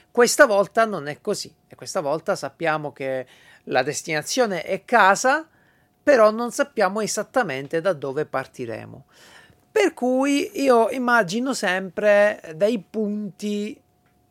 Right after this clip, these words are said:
di raccolta, dei punti di raccolta personale, no?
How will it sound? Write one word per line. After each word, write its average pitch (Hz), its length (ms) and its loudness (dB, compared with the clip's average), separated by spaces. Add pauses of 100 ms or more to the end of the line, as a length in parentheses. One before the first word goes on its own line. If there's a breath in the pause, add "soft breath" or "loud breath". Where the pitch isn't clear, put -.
(160)
di 202 320 -6
raccolta, 165 880 0
dei 170 240 -4
punti 214 680 -4
di 208 40 -2
raccolta 196 460 -2
personale, 151 800 -6
no? 208 280 0